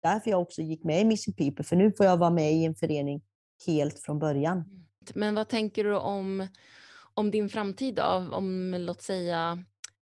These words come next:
Speaker 2: eh, om tio år, så vart ser du dig, vart ser du dig vara då? Jag blir nyfiken.
Speaker 1: Ja, om tio år, då har jag faktiskt gått i pension,
Speaker 2: Mm.
Speaker 1: förhoppningsvis några
Speaker 2: Mm.
Speaker 1: år.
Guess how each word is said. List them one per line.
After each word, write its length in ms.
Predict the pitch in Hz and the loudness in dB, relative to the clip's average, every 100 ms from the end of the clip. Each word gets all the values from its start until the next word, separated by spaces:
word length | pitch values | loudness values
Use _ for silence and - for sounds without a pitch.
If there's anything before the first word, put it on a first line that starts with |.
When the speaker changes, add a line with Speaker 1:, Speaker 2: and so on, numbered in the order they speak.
| - | -14
Speaker 2:
eh, 200 | - - | -12 -6
om 120 | 190 | -6
tio 380 | 190 233 196 180 | -2 0 0 0
år, 360 | 196 214 170 180 | 2 4 2 0
så 140 | - - | -6 -8
vart 160 | 202 | -8
ser 260 | - 214 190 | -4 -2 0
du 120 | 190 | 0
dig, 340 | 190 175 190 180 _ _ _ - | 0 -2 -6 -10 _ _ _ -12
vart 160 | 202 | -10
ser 280 | - 214 202 | -6 -2 -2
du 100 | 185 | -2
dig 140 | 185 | -4
vara 360 | 185 190 180 180 | 0 0 0 -2
då? 200 | 202 240 185 180 _ _ _ _ _ _ _ _ _ _ _ _ - | -2 -4 -8 -16 _ _ _ _ _ _ _ _ _ _ _ _ -8
Jag 80 | 190 | -4
blir 100 | 196 | -2
nyfiken. 580 | 196 - 214 185 190 175 170 _ _ _ _ _ _ | -2 -4 -8 -8 -10 -12 -18 _ _ _ _ _ _
Speaker 1:
Ja, 600 | 233 254 254 269 294 - _ _ | -4 0 2 2 0 -4 _ _
om 280 | 233 254 247 | -6 -4 -4
tio 320 | - 285 254 285 | -4 -2 0 2
år, 160 | 208 | 2
då 100 | 233 | 2
har 200 | 294 247 | 2 0
jag 120 | 254 | -2
faktiskt 380 | - 220 - - | -6 -10 -10 -10
gått 300 | 190 185 - | -8 -8 -6
i 40 | 202 | -4
pension, 800 | - 208 - 190 185 254 220 | 0 0 4 6 6 6 6
Speaker 2:
Mm. 120 | 190 190 | 4 0
Speaker 1:
förhoppningsvis 960 | 196 208 202 - 175 170 165 170 - | -2 -2 -2 -4 -6 -2 -2 -2 -2
några 260 | 175 175 175 | 0 4 4
Speaker 2:
Mm. 120 | 165 | 4
Speaker 1:
år. 220 | 160 156 | 4 2